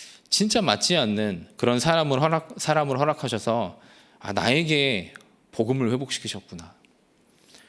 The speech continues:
정말 나를 하나님 앞에 세우셨구나. 하나님이 나의 근본을 뒤바꾸셨구나.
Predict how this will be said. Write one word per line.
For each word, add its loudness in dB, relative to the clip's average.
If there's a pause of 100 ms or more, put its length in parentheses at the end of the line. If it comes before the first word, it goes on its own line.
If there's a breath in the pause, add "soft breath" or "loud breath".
(480 loud breath)
정말 0
나를 0
하나님 0
앞에 -4
세우셨구나. -10 (1160 loud breath)
하나님이 2
나의 2 (200)
근본을 0
뒤바꾸셨구나. -10